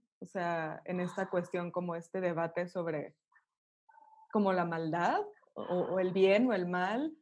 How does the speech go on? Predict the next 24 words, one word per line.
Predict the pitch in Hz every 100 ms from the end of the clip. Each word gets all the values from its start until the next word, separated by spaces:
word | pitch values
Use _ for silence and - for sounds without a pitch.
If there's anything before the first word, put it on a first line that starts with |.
| _ _ -
o |
justo | 180 196 190 196
eso | 190
es | 208
como | 208 220
de, | 202 180
¿qué | 233
te, | 233 269 269 -
qué | 233
te | 247
hace | 247
una | 233
buena | 214 208 180
persona? | 175 175 208 190 165
Porque | 175 185
ninguna | 185 196 240 277
persona | 226 185 196 196 196 247 - _ _
es | 196 202
cien | 294 285
por | 226 208
ciento | 214 190 170
buena. | 180 185 160 - _ _ _ _ _ -
O | 196
sea, | 214 185 180 170 165